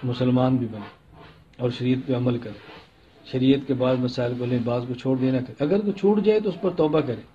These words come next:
جرم کا اعتراف کریں کہ ہم سے غلطی ہوئی ہے۔ عورت کو پردہ کرنا چاہیے، کبھی کوتاہی ہو جائے تو اس میں ڈن-، بہانے نہ تلاش کرے، سیدھا کہ مجھ سے غلطی ہو گئی ہے، کوتاہی ہو گئی ہے، اللہ مجھے معاف فرمائے۔ ہمارے یہاں،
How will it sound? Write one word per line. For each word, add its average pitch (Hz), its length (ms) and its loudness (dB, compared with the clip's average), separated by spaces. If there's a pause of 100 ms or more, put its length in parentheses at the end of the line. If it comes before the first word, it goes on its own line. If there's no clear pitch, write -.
(560)
جرم 165 280 4
کا 135 100 0
اعتراف 117 400 -6
کریں 120 160 -4
کہ 123 60 -4
ہم 123 100 -2
سے 131 140 0
غلطی 127 300 0
ہوئی 127 140 4
ہے۔ 101 60 -8 (720)
عورت 165 260 4
کو 175 60 -2
پردہ 156 280 2
کرنا 151 360 2
چاہیے، 123 300 0 (840)
کبھی 131 200 2
کوتاہی 151 440 2
ہو 156 120 4
جائے 151 200 2 (380)
تو 147 100 4
اس 147 120 0
میں 165 140 -2
ڈن-، 135 340 0 (500)
بہانے 127 300 4
نہ 202 140 8
تلاش 139 300 2
کرے، 107 160 -6 (200)
سیدھا 165 280 2
کہ 160 120 0
مجھ 151 180 2
سے 147 100 2
غلطی 131 320 2
ہو 147 160 4
گئی 147 120 8
ہے، 139 100 6
کوتاہی 135 340 4
ہو 143 140 6
گئی 135 140 2
ہے، 135 40 2
اللہ 123 180 -2
مجھے 120 220 -2
معاف 117 240 -6
فرمائے۔ 139 580 -6 (680)
ہمارے 131 260 2
یہاں، 127 840 -4